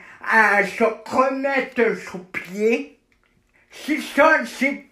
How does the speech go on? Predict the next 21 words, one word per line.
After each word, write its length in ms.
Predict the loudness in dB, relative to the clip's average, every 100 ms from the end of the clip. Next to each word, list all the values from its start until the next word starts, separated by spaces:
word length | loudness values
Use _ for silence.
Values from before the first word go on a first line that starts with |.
| -4
beaucoup 680 | -2 -2 -2 2 4 2 -4 -12
la 600 | -2 4 8 8 8 4 0
vérité. 760 | -2 -2 -6 -12 -8 -10 -10 -18 _ _ _ _ -20 -20 _ _ _ -20 _ _ _ -10
Et 200 | -6 0
alors, 580 | 2 4 2 2 2 2
ça 560 | -2 2 6 6 4 4
tord 520 | 8 10 8 4 -6 -20
sur 560 | -16 -2 2 2 0 -18 _
maximum. 920 | -6 -2 2 2 0 -6 -8 -8 -12 _ _ _ _ _ _ _ _ _ _ _ _ _ _ _ _ -2
Comme 400 | 0 0 -2 -4
les 240 | -6 -6
tontons, 480 | -4 -4 -2 -2 -2
les 220 | -4 -8
chefs, 420 | -6 -4 -4 -8 -12 -14 -18 _ _ _ _
c'est 340 | -16 -14 -14 -18
ça. 260 | -14 -10 -10 -10 _ _ _ _ _ _ _
Et 380 | -8 -6 -6 -2 4
t'as 300 | 6 6 2
les 140 | -4
grosses 680 | -2 6 6 6 2 0 2
semaines, 580 | -4 -4 0 2 0